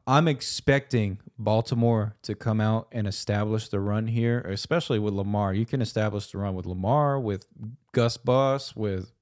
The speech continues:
Justice Hill, Dalvin Cook, whoever.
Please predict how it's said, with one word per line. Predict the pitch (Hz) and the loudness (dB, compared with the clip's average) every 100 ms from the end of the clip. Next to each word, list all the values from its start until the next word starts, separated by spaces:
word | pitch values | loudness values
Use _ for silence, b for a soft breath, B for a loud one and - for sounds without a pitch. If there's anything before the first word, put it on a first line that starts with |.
| _ _ _ - | _ _ _ 0
Justice | 139 139 131 - | 2 2 -2 2
Hill, | 143 139 127 | 4 4 2
Dalvin | 123 120 135 139 127 | 2 2 2 2 -2
Cook, | - 139 127 - _ _ _ _ - | 0 0 0 -4 _ _ _ _ 4
whoever. | 160 156 139 98 | 6 6 4 0